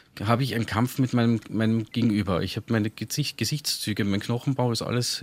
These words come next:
eben sehr maskulin. Da kämpfe ich dagegen. Das macht mit meiner Psyche immer wieder so ein Spiel, das nicht sehr gut ist. Und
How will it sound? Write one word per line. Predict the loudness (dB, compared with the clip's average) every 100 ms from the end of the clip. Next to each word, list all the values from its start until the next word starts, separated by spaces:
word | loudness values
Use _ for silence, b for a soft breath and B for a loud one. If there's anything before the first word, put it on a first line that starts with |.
| -6
eben | -6
sehr | -2 0
maskulin. | 0 0 0 2 2 0 B B B B B B B _ _ 0
Da |
kämpfe | 4 4 4 2
ich |
dagegen. | 0 0 0 2 0 -4 -10
Das | -6 -6 -8 -14 _ _ _ -10 0
macht | 2 2 2 0
mit | 4
meiner | 4 2
Psyche | 0 -2 0 0 0
immer | 2 2 2
wieder | 2 2 2
so | 2 2
ein | 2 2 0
Spiel, | -2 -6 -2 0 0
das | -4 0
nicht | 0 2 0
sehr | -2
gut | -2 -4
ist. | -6 -12 -16 B B B B B B B B _ _ -6
Und | 2 6 6 4 -2